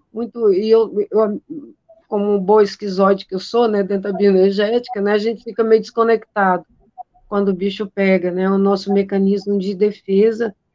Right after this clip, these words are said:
é meio que dar um passo, é, antes, né?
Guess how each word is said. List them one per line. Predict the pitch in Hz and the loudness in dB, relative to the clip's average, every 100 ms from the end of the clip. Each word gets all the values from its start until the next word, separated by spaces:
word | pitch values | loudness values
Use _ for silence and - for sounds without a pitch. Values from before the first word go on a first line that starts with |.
| _ _ _ _ - | _ _ _ _ -6
é | 190 | 0
meio | 196 202 208 | 4 6 6
que | 208 | 2
dar | 196 208 208 | -2 2 4
um | 220 226 | 4 2
passo, | - 196 208 208 - 196 185 180 175 - _ - | -4 -2 0 -2 -6 -2 0 0 -4 -10 _ -4
é, | 190 190 185 185 185 185 180 170 - - _ _ _ _ _ _ _ _ _ | 0 2 2 2 2 2 -2 -6 -14 -20 _ _ _ _ _ _ _ _ _
antes, | 202 214 208 - 180 | 4 4 4 -2 0
né? | 196 202 | 2 2